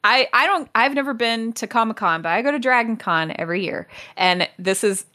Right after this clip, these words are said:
every year I go and I get just so inspired and I walk around and I feel woefully underdressed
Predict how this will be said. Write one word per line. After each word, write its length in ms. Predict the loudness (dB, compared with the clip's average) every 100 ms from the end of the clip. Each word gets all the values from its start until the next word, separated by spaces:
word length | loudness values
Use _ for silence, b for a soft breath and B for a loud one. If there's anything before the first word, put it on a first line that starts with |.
| 0
every 340 | 2 2 2
year 460 | 4 4 6 4 4
I 120 | 0
go 580 | 2 2 4 4 2 -2 B -6
and 100 | 0
I 120 | 2 4
get 260 | 2 2
just 460 | -2 -8 -6 -4 0
so 460 | 2 4 4 2 0 0
inspired 960 | -2 -4 -6 0 2 4 4 4 2
and 140 | 2 4
I 120 | 4
walk 340 | 4 2 2
around 320 | 2 4 4 2
and 100 | 0
I 80 |
feel 400 | -2 0 2 2
woefully 600 | 2 2 2 2 2 4 4
underdressed 840 | 2 2 0 2 4 4 0